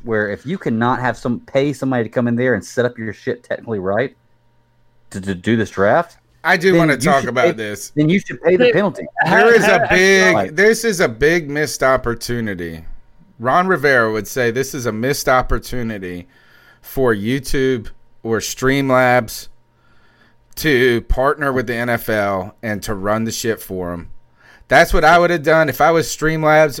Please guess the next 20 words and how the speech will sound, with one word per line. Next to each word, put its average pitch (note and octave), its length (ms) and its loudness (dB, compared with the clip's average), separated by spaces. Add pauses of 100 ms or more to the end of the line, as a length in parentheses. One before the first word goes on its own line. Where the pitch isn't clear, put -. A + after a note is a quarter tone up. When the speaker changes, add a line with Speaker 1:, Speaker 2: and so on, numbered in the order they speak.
(100)
Speaker 2:
p-, C3+ 160 0
V D3 200 -4
P. D#3 400 -2 (220)
And C3 200 -4
this, D3 360 2 (100)
I D3 160 2
would D3 240 -2
then F3+ 280 2
demand C#3+ 840 2
that B2 280 0
the A2+ 180 -6
N C#3 140 -2
F D3+ 220 0
L A#2 560 2
lean C#3+ 360 -2
on B2 220 2
E C#3 200 -4
S D#3 160 2
P C3 260 -4
N G#2+ 300 -4